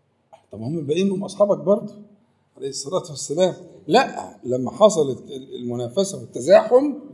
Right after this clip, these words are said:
لا، هو يقدم. مم؟ هو يقدم. فكل ال-، ال-، ف-، فالشاهد يعني إنه، آه، إحنا بس تطرقنا الفكرة على فكرة إنك أنت إيه،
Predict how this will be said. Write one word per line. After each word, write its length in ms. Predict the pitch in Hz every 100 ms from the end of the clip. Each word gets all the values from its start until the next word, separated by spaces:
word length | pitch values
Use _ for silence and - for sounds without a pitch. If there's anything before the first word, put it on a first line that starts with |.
| -
لا، 160 | 160 196
هو 180 | 151 147
يقدم. 400 | 170 - 254 196 - _ - - _ _ _ _ _ _ _ _ _ _ _ _ _ -
مم؟ 220 | 185 262 - - _
هو 140 | 143 185
يقدم. 520 | 190 277 202 202 202 - _ _ _ _ _ _ _ _ _ _ _ _ _ _ -
فكل 360 | 139 - 262 302
ال-، 420 | 262 208 160 156
ال-، 80 | 147
ف-، 380 | - - - -
فالشاهد 540 | 185 - 285 262 165 147
يعني 380 | 135 135 180
إنه، 440 | 214 214 202 202 - - - _
آه، 320 | - 185 185
إحنا 200 | 170 160
بس 200 | 180 -
تطرقنا 680 | 170 160 - 175 220 - 220
الفكرة 400 | 190 - 254 226
على 140 | 208 180
فكرة 380 | 226 220 196
إنك 220 | 185 170 226
أنت 200 | 220 214
إيه، 360 | 214 214 214